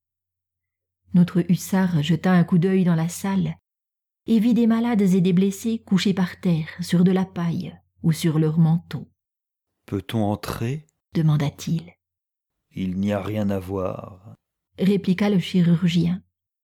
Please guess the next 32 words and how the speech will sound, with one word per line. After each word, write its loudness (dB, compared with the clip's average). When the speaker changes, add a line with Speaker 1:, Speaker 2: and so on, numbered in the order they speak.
Speaker 1:
Mais 4
cette -4
réponse -4
ne 6
faisant 0
qu'aiguillonner 4
sa -6
curiosité, 0
Rostov -4
entra 0
dans 4
les 4
chambres 2
des 2
soldats. -6
L'odeur 0
y 2
était -2
encore 0
plus -6
âcre -6
et 2
plus -2
violente, 0
car -2
c'était -2
là 2
le 0
foyer 4
même 4
de -4
l'infection. -4